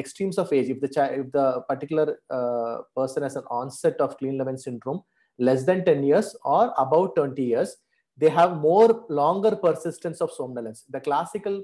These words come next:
persistence of somnolence is usually somewhere between ten to fifteen years of somnolence. But if, if there's a very early onset or very late onset of K L S, the somnolence, uh, episodes tends to persist for a longer period of time. So C is also correct. Uh, A is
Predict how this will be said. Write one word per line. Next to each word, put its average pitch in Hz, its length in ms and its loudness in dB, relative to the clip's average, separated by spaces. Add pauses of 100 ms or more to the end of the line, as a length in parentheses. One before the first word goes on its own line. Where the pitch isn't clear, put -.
persistence 175 500 -6
of 165 120 -10
somnolence 160 460 -8
is 131 60 -14 (120)
usually 156 320 -10
somewhere 139 340 -10
between 135 300 -10
ten 131 180 -8
to 147 80 -12 (100)
fifteen 139 360 -8
years 120 240 -8
of - 140 -16
somnolence. 117 420 -14 (520)
But 156 120 2
if, 156 80 -12 (220)
if 147 80 -6
there's 165 260 2
a - 80 0
very 202 160 4 (160)
early 202 180 4 (100)
onset 220 320 0
or 156 120 2 (160)
very 180 140 0 (100)
late 175 240 2
onset 175 340 -8
of 156 40 -8 (100)
K 139 200 0
L 175 120 -2
S, - 20 -16 (460)
the 147 160 -8
somnolence, 180 500 0 (220)
uh, 147 120 -6 (120)
episodes 160 440 -6
tends 143 220 -6
to 151 60 -8 (120)
persist 139 420 -6
for 139 140 -4
a 120 140 -8
longer 147 240 -2 (140)
period 131 220 -4
of - 140 -12
time. 107 140 -12 (240)
So 147 180 -8
C 165 180 -8
is 156 120 -6
also 139 180 -4 (120)
correct. - 200 -8 (840)
Uh, 123 140 -8 (140)
A - 20 0 (100)
is 196 60 -4